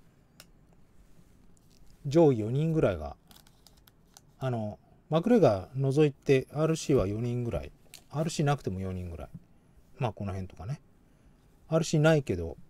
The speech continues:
人気があるんで。チャンドラさん。ウスマンさん。お、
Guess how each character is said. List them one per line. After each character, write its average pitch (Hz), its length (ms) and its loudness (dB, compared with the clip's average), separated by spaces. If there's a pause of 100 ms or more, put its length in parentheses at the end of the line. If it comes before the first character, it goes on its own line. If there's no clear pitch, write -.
(140)
人 107 160 -6
気 98 140 -8
が 92 100 -4
あ 87 60 -6
る 73 100 -18
ん 69 80 -20
で。 71 140 -20 (3000)
チ - 100 -6
ャ 101 40 -4
ン 82 60 -6
ド 67 100 -10
ラ - 100 -16
さ - 120 -20
ん。 - 20 -20 (1600)
ウ 98 60 -12
ス - 160 -14
マ - 60 -18
ン - 80 -20
さ - 180 -20
ん。 - 40 -14 (1080)
お、 - 100 -4